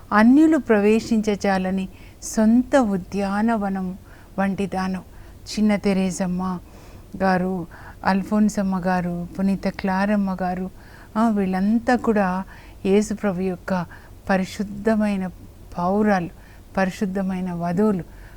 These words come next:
మనం కూడా అలా ఉండాలి. ఆయన గుండె గాయాల్లో దాచుకొని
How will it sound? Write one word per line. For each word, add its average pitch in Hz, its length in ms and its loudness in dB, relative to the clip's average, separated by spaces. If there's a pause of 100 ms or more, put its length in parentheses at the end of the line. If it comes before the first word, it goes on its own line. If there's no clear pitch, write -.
(160)
మనం 208 320 4
కూడా 233 220 4
అలా 185 200 0
ఉండాలి. 180 340 -4
ఆయన 190 320 0
గుండె 233 380 4
గాయాల్లో 190 640 -2 (880)
దాచుకొని 202 840 2